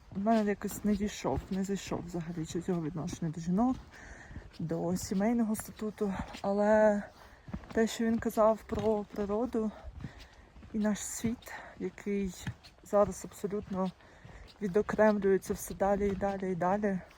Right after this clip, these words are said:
про те, що він казав, що ми...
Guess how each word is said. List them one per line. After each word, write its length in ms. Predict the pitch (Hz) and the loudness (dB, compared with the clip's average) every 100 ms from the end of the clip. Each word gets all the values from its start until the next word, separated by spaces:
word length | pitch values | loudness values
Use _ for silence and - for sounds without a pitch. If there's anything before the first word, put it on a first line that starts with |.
| - - - - - - - - - - - | -14 -12 -12 -16 -20 -20 -20 -20 -20 -20 -18
про 80 | 180 | 0
те, 180 | 214 | 0
що 140 | 220 214 | 2 0
він 120 | 214 | 0
казав, 400 | 220 214 208 208 196 - - - - - - - | -2 4 6 6 0 -12 -14 -16 -20 -14 -10 -10
що 480 | - 220 202 196 185 180 - - - - - - - | -4 0 0 0 -2 -4 -10 -20 -20 -20 -12 -10 -2
ми... 460 | 208 214 208 202 | 2 4 4 2